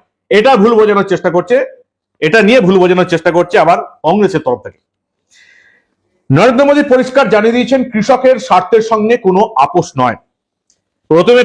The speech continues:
পঁচিশ শতাংশ শুল্ক বসিয়েছিল ভারত থেকে যে সমস্ত জিনিস আমেরিকায় যাবে তার উপর, এবং তখন ভারতের তরফ থেকে ফোর্থ আগস্ট দু হাজার পঁচিশ একটা স্টেটমেন্ট দেওয়া হয়েছিল এবং সেখানে পরিষ্কার লেখা আছে, "India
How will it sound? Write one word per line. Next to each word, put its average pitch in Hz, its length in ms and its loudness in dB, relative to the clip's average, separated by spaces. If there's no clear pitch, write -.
পঁচিশ 226 340 0
শতাংশ 247 360 0
শুল্ক 226 240 -2
বসিয়েছিল 226 460 -2
ভারত 180 300 0
থেকে 208 200 0
যে 185 60 0
সমস্ত 196 280 -2
জিনিস 185 180 -2
আমেরিকায় 175 360 0
যাবে 165 160 0
তার 175 180 2
উপর, 208 200 2
এবং 185 200 2
তখন 220 240 0
ভারতের 214 360 2
তরফ 240 220 0
থেকে 254 180 0
ফোর্থ 233 260 2
আগস্ট 226 280 0
দু 202 140 0
হাজার 214 300 0
পঁচিশ 196 320 -4
একটা 190 220 0
স্টেটমেন্ট 269 580 0
দেওয়া 202 200 2
হয়েছিল 196 280 0
এবং 202 200 2
সেখানে 247 260 2
পরিষ্কার 262 560 0
লেখা 226 360 2
আছে, 247 180 0
"India 233 320 0